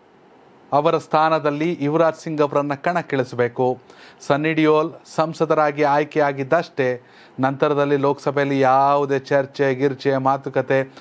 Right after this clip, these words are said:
ಅಂದರೆ ಒಬ್ಬ ಸಂಸದನಾಗಿ ಮಾಡಬೇಕಾದ ಸದ್ದನ್ನ ಅವರ ಮಾಡಲಿಲ್ಲ. ಹೀಗಾಗಿ ಆನ್ ಫೀಲ್ಡ್‌ನಲ್ಲಿ ಸದಾ ಆರ್ಭಟಿಸುತ್ತಿದ್ದ ಯುವರಾಜನನ್ನ ಈ ಬಾರಿ ಲೋಕಸಭಾ ಚುನಾವಣೆಗೆ ಸ್ಪರ್ಧಿಸುವಂತೆ ಮಾಡಿ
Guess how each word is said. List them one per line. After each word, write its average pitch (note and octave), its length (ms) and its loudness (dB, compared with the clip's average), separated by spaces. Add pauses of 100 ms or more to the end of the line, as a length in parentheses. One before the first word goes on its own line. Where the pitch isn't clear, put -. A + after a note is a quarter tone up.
(200)
ಅಂದರೆ E3 480 2 (200)
ಒಬ್ಬ D#3 180 2
ಸಂಸದನಾಗಿ F3+ 840 0
ಮಾಡಬೇಕಾದ E3 680 2
ಸದ್ದನ್ನ D#3 500 0
ಅವರ D3 220 2
ಮಾಡಲಿಲ್ಲ. C#3 500 0 (480)
ಹೀಗಾಗಿ D3 540 2 (100)
ಆನ್ D3 240 2
ಫೀಲ್ಡ್‌ನಲ್ಲಿ D3+ 580 0
ಸದಾ D3 640 0 (440)
ಆರ್ಭಟಿಸುತ್ತಿದ್ದ C#3+ 920 0
ಯುವರಾಜನನ್ನ C#3 920 0 (580)
ಈ C#3+ 120 2
ಬಾರಿ C#3 300 2
ಲೋಕಸಭಾ C3+ 560 -2
ಚುನಾವಣೆಗೆ C3+ 540 -2
ಸ್ಪರ್ಧಿಸುವಂತೆ C3 760 -2
ಮಾಡಿ C3 460 0